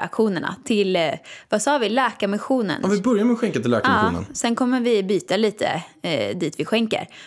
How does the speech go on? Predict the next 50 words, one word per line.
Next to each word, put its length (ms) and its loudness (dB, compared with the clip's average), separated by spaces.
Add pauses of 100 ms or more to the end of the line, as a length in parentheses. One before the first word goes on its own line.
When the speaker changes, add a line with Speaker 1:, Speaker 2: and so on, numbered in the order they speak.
Speaker 1:
Men 140 0
så 300 2
kul. 300 2
Och 80 0
nu 100 2
måste 240 0
vi 120 2
planera 400 0
vad 140 0
vi 80 0
ska 180 -2
lägga 220 0
upp 120 -4
härnäst. 540 -2 (300)
Speaker 2:
Mm. 280 0
Speaker 1:
Har 100 2
du 80 0
några 140 0
förslag, 420 -2
eller? 200 -2 (160)
Speaker 2:
Ja, 200 2
men 120 0
alltså, 160 0
vi 160 0
har 220 2
ju 280 2
otroligt 760 -2
mycket 220 -4
källan. 320 -2 (560)
Alltså, 180 0
vi 160 4
har 60 2
ju 60 0
rensat 400 0
den 180 0
jättemycket, 440 -2
men 120 2
vi 80 4
har 140 2
såna 180 -2
här 140 0
grejer 240 0
kvar. 180 -2
Jag 260 2
köpte 300 -2
exempelvis 420 -2
ett 60 -16
par 180 0 (220)
så 140 -2
här 100 -2